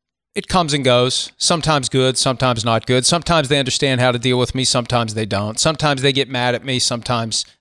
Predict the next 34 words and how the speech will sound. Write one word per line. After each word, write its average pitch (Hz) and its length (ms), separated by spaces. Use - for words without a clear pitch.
they're 120 100
happy 127 300
with 117 200
me. 123 180
And 160 180
I 151 60
point - 260
this 151 180
out 147 220
to - 80
my 120 260
bosses 131 560
when 127 600
I 143 100
write 143 260
something 131 400
that 123 100
I 123 100
know 127 520
the 123 140
N 123 80
F - 240
L 117 220
should 104 320
like. 131 520
You 131 100
probably 190 340
won't 175 240
hear 170 160
from 143 220
them 135 120
on 127 180
this 127 260
one. - 140